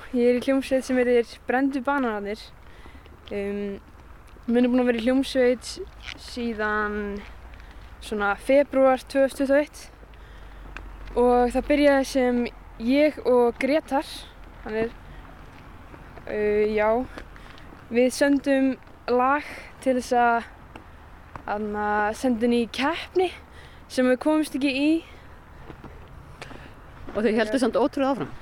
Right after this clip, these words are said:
Speaker 1: Já, okkur fannst það ógeðslega gaman og byrjum að send-, semja fleiri lög og okkur gekk bara frekar vel, sko.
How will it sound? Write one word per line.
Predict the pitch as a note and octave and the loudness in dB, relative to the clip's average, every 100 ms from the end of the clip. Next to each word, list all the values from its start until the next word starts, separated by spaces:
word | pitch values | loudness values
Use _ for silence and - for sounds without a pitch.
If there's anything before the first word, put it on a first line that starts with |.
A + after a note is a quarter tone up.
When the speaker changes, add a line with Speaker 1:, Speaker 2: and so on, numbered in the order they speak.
| - - - | -16 -18 -4
Speaker 1:
Já, | A#3+ G#3+ G3 - - - | 2 2 0 -8 -20 -16
okkur | - A3+ B3+ | -8 -2 -2
fannst | A#3+ | 0
það | A#3+ | 2
ógeðslega | C4 - B3+ | 0 0 0
gaman | B3 A3 A3 - - - - - - - - - | 0 0 -4 -6 -14 -20 -20 -20 -20 -20 -20 -10
og | A#3 A3+ A3+ A3+ A3+ A3+ A3 - - - - - - - | -2 2 4 4 4 2 -4 -16 -20 -20 -20 -20 -20 -4
byrjum | - B3 B3 | 0 2 2
að | A3+ | 0
send-, | B3+ A#3+ - - - | -2 -2 -6 -18 -20
semja | - - A#3 A#3 A3 | -8 -2 0 0 0
fleiri | - A#3 A3+ | 0 0 0
lög | G#3+ G#3+ G#3 | 0 0 -2
og | G3 G3 - - - - - - - - - - - - - - - - | -6 -10 -16 -20 -20 -20 -20 -20 -20 -20 -18 -18 -20 -20 -20 -20 -16 -4
okkur | B3 B3 | 0 2
gekk | C#4 - | 2 2
bara | C#4+ | 0
frekar | C#4+ E4+ E4+ | 2 2 2
vel, | F4 | 2
sko. | G#3+ F#3+ | 0 -8